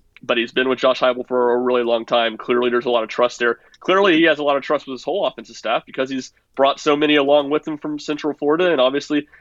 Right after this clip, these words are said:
he promoted Kelsey Pope from within last year when Cody Burns went to the N F L. So wasn't surprising to me. I, I like the fact that Heupel's gonna call plays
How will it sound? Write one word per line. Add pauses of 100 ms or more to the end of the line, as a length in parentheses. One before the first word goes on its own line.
(100)
he
promoted
Kelsey
Pope
from
within
last
year
when
Cody
Burns
went
to
the
N
F
L.
So (320)
wasn't
surprising
to
me.
I,
I
like
the
fact
that
Heupel's
gonna
call
plays